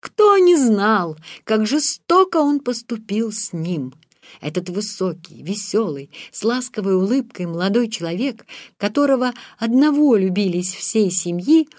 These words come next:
умер на чужбине, в бедности, не получив прощения. Все знали, как сильно ненавидел граф молодую девушку, ставшую женой его сына, как возмущала его мысль о ее ребенке,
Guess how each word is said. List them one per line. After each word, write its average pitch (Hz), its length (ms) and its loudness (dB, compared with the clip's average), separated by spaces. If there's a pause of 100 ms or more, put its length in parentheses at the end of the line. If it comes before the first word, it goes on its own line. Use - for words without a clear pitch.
(260)
умер 262 480 6
на 185 180 2
чужбине, 220 920 0
в 165 140 -10
бедности, 175 800 -4 (220)
не 214 160 2
получив 214 640 -2
прощения. 147 840 -6 (520)
Все 196 420 2
знали, 147 540 -6 (240)
как 175 200 -6
сильно 170 460 0
ненавидел 170 560 0
граф 160 440 -4
молодую 160 480 0
девушку, 170 680 -2 (200)
ставшую 160 540 -6
женой 160 480 -2
его 143 280 -4
сына, 151 440 -8 (320)
как 180 220 -6
возмущала 220 760 2
его 147 240 0
мысль 190 340 -2
о 147 100 -8
ее 160 280 -2
ребенке, 190 680 -2